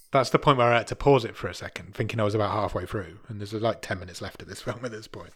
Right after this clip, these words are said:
Areski's like, "Right, we need to," Areski and all his goons are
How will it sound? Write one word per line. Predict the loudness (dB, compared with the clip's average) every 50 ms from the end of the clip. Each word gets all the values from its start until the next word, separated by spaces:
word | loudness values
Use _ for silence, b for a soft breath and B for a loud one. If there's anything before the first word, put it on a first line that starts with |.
| _ 4
Areski's | 6 8 8 8 6 4 0 -2 2 4
like, | 4 4 4 4 2 0
"Right, | 0 0 0 -2 -2
we | -2
need | -2 -2 -4 -6 -12
to," | -14 -12
Areski | 0 6 8 8 8 6 6 4 6 6 6
and | 6 4
all | 2 2 0
his | -2 -4
goons | -4 -4 -4 -4 -6 -6 -6
are | -6 -4 -6 -6 -8